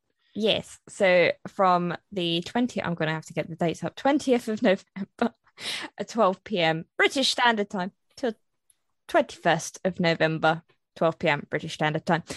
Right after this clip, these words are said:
I'm gonna be doing a twenty-four hour live stream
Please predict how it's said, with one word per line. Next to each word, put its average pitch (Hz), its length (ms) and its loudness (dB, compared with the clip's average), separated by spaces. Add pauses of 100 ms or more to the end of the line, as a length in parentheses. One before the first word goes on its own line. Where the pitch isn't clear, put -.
(180)
I'm 233 160 4
gonna 240 140 4
be 226 100 4
doing 214 340 4
a 190 260 2
twenty-four 196 400 -2
hour 170 240 4
live 160 260 0
stream 151 480 -2